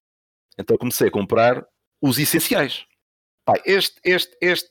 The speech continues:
este, este problema é que, pá, eu, eu, como, como eu, como a PlayStation um foi a minha consola, a consola que eu mais joguei, tinha bué de jogos essenciais, ou seja, eu tenho cento e vinte e qualquer coisa jogos da PlayStation um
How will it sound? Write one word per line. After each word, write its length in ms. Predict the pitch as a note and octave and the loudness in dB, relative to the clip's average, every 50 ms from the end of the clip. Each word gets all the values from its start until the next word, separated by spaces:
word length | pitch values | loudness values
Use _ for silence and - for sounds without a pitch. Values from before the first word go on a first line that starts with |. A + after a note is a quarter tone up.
| _ _ | _ _
este, 360 | F3+ F3+ E3+ - - _ - | -2 0 0 -2 -8 _ -6
este 100 | D3 C#3+ | -6 -4
problema 280 | - D3 D3 D#3+ C#3 B2 | 0 2 2 4 2 2
é 20 | A#2 | -2
que, 400 | - - - A#2 A2 G2+ F#2 E2+ | -2 -10 -10 -8 -6 -6 -6 -4
pá, 160 | - - F2+ | -2 -2 -2
eu, 100 | F#2 - _ _ _ | -2 -4 _ _ _
eu, 100 | E2 D#2+ | -14 -12
como, 380 | - - A#2 G#2+ G#2 F#2+ F#2 - | -8 -8 -6 -6 -6 -8 -10 -8
como 180 | - G#2 G#2 | -8 -4 -4
eu, 60 | G#2+ G#2 G2+ - - G2 G#2+ | -4 -4 -4 -8 -10 -12 -16
como 140 | _ A#2+ A2+ | _ -4 -4
a 60 | G#2 | -2
PlayStation 400 | - - A2 - - A2+ - B2+ A#2 A#2+ | 0 0 0 2 0 0 2 2 0 0
um 80 | A#2 | -2
foi 160 | G2+ - F2+ F2 | -2 -2 -4 -2
a 20 | |
minha 140 | F2+ F2 E2+ | -2 -4 -4
consola, 320 | - F#2+ - - F#2+ D#2+ - - | -4 -6 -2 -2 -2 -2 -4 -8
a 60 | C#2 | -8
consola 260 | D#2 - F2 - F2 D#2+ | -8 -8 -6 -6 -6 -4
que 80 | - | -4
eu 40 | E2+ | -4
mais 200 | D#2 D#2+ E2 E2 | -4 -4 -4 -4
joguei, 360 | - F2+ F#2+ G2+ A2 A2+ C3 - _ - - - _ _ _ _ _ _ _ _ _ _ | -4 -2 0 0 0 -2 -4 -10 _ -20 -20 -20 _ _ _ _ _ _ _ _ _ _
tinha 180 | - - B2 A#2+ | -10 -4 -2 0
bué 140 | G#2+ A#2+ B2 | 2 4 4
de 80 | B2 | 4
jogos 160 | B2 C3 B2 A2+ | 4 4 2 2
essenciais, 460 | - - C3 - - C#3+ B2 A#2 F#2+ | 2 -2 -4 0 2 2 2 2 0
ou 60 | D#2+ | -2
seja, 240 | - - D#2 C#2+ E2 | -6 -6 -6 -6 -8
eu 20 | E2 | -4
tenho 260 | - G2 F#2+ F#2+ F#2 | -2 -2 -2 -2 -4
cento 640 | - - - - - - - A#2 A#2 A2+ - _ - | -8 -8 -8 -10 -6 -4 -4 -4 -4 -6 -12 _ -12
e 140 | B2+ A#2+ G#2+ | -10 -10 -10
vinte 920 | F#2+ F2 - - - - - - A#2 B2 A#2+ A#2+ A#2 - _ _ _ - | -14 -16 -18 -18 -16 -16 -12 -8 -8 -8 -8 -8 -12 -14 _ _ _ -20
e 20 | - _ | -20 _
qualquer 260 | - C3 A#2 - A#2+ | -6 -6 -4 -4 -8
coisa 220 | - - A2 A#2 | -10 -8 -6 -6
jogos 220 | A#2 A#2 A#2 A2 A2 | -2 -2 -2 -2 -2
da 60 | A#2+ | -6
PlayStation 360 | A2+ - A#2+ - A#2 - - C3 B2 | -4 -4 -6 -4 -4 -4 -4 -4 -4
um 200 | B2 A#2 A#2 A#2 | -4 -6 -8 -8